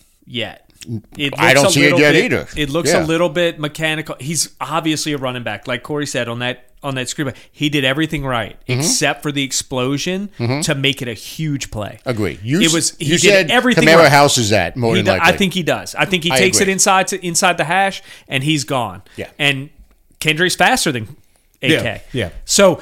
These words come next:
Speaker 1: that's what I mean about, like, the, the little bit of difference. He did a great job. I'm not knocking. It was a thirty-three yard
Speaker 3: Yeah,
Speaker 1: broken
Speaker 3: yeah.
Speaker 1: play. He set up the blocks perfectly. He played right into it. He beat a couple guys. Awesome play.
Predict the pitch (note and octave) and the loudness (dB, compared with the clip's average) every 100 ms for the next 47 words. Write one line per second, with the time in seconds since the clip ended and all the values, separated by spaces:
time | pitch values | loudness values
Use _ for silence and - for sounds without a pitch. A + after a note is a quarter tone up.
0 | - F#3+ G3+ A3+ G3 F#3 E3 E3 D3 D3+ | 0 2 4 4 4 2 0 0 2 2
1 | D3 D3 D3 C3+ - - - _ _ - | 2 0 -2 -2 -6 -20 -20 _ _ -20
2 | G#3 D#3+ E3+ F3 D#3+ D#3 F3+ E3+ E3 D3+ | -18 -8 -6 -4 -2 0 0 2 0 0
3 | C3+ C#3 A#2 G#2 - _ - E3+ D#3+ F#3+ | -2 -2 -4 -10 -16 _ -12 -6 -2 0
4 | C#3 D3 D#3 D3+ B2+ A2+ B2 C3 B2+ C3+ | 0 -2 -2 0 -2 -2 -2 -2 -4 -4
5 | B2 B2 A#2 - B2 A#2+ - C#3 C3+ C3 | -4 -4 -6 -14 -12 -10 -8 -6 -6 -8
6 | C#3 C3 B2+ B2 A#2+ - - D#3+ F#3+ D#3 | -10 -6 -6 -6 -10 -12 -2 -2 0 0
7 | D3+ C#3 C#3+ F#3 F#3+ F#3 - - F3 F#3 | 0 -2 0 2 2 -2 -12 -6 -2 0
8 | - F#3 E3+ E3 C3+ D3 C#3+ - F3+ F#3 | 2 2 2 0 0 0 0 -2 -2 -2
9 | F#3 F#3 E3+ D#3 F3+ E3+ D#3 D3 E3 F3 | -4 -4 -6 -6 -4 -2 2 2 2 0
10 | F3+ F3+ - - - - - D3+ E3+ E3 | 0 -2 -6 -20 -20 -18 -8 -6 -2 -2
11 | E3 E3+ D#3+ D3 D#3 E3+ E3+ - - D#3+ | 0 0 0 0 2 4 2 -4 -2 2
12 | E3 - D3+ - A#2 - | 2 0 -2 -4 -6 -8